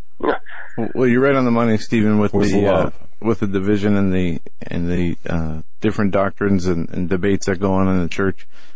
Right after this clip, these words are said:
Speaker 1: And we'll just tell you to, to, to keep your head high and, and stay in the Word. And, uh, thanks for your call. And we're gonna move on to our next call, but have a great night. And, uh,
Speaker 2: Yeah.
Speaker 1: right on the money.
Speaker 2: Yeah, thank you, brother.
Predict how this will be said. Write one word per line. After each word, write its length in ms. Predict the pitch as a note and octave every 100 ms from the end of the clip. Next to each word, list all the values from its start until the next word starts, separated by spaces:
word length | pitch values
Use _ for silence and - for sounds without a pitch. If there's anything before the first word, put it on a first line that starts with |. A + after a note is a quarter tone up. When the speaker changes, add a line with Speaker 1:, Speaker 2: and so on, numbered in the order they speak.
| - F#2
Speaker 1:
And 160 | F2+
we'll 100 | G2
just 240 | F2 F2+ -
tell 120 | G2+
you 100 | G2
to, 200 | F#2+ E2+ -
to, 280 | - F2 F2 - - -
to 140 | E2+
keep 260 | - G2+ F#2+
your 120 | G2
head 380 | G2 F#2+ F#2 F#2+ - - -
high 280 | G2 G2 A2
and, 300 | A#2 F2 -
and 140 | - E2+
stay 180 | - G#2+
in 120 | G#2
the 80 | F#2+
Word. 320 | F#2+ A2+ G#2+
And, 160 | E2+ D#2+ - - - -
uh, 160 | F2+
thanks 300 | E2 G#2+ A2
for 120 | - G2
your 100 | F#2
call. 380 | - G#2+ A2
And 120 | F#2+ F2+
we're 80 | G2+
gonna 180 | G2
move 200 | G2 G#2
on 280 | G2+ A2 A#2+
to 300 | - F2 E2+ F2 -
our 140 | -
next 260 | G2 G2+ -
call, 280 | - G#2 A2+
but 180 | G2+ F#2+
have 160 | G2
a 60 | G2+
great 240 | G#2 G2+
night. 260 | G2 A2+ - - - - - - -
And, 380 | F2 E2+ E2+
uh, 280 | E2+ E2+ D#2+ D#2+ - - - -
Speaker 2:
Yeah. 180 | D2+ D2+ - -
Speaker 1:
right 200 | - F#2+ G2
on 140 | G2+
the 60 | G2+
money. 300 | G#2+ A2 E2+ -
Speaker 2:
Yeah, 160 | F2+ E2+
thank 260 | - G#2+
you, 60 | -
brother. 340 | D#2 D2+ D#2